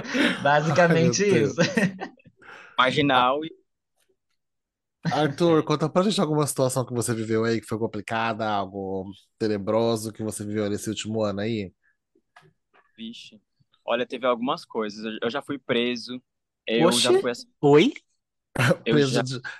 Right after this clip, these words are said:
Speaker 2: já... tá bom. <laughs> Já tá bom, já tá ótimo.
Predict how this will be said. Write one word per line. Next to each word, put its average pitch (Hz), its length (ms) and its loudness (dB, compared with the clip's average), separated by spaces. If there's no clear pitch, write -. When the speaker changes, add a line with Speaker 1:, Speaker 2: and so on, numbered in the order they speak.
Speaker 2:
já... 143 160 2
tá 175 160 4
bom. 165 240 4
<laughs> 226 1500 4
Já 185 200 4
tá 240 200 8
bom, 156 680 6
já 147 100 2
tá 165 280 4
ótimo. 123 480 0